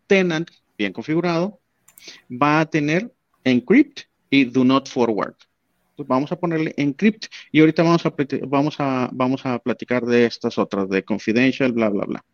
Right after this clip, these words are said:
Entonces, listo. ¿Qué es lo que voy a hacer? Voy a aplicar la plantilla de encripción.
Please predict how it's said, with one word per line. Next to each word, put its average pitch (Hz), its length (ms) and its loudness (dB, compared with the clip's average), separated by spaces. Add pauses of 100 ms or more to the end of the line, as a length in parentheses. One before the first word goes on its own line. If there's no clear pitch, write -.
(320)
Entonces, 107 380 -10 (380)
listo. - 400 2 (600)
¿Qué 180 160 6
es 165 80 4
lo 170 140 2
que 156 100 2
voy 156 180 2
a - 20 4
hacer? 208 360 -2 (140)
Voy 135 200 4
a - 20 2
aplicar 135 340 -2
la 139 140 -4
plantilla 139 440 -2
de 127 120 0
encripción. - 520 -6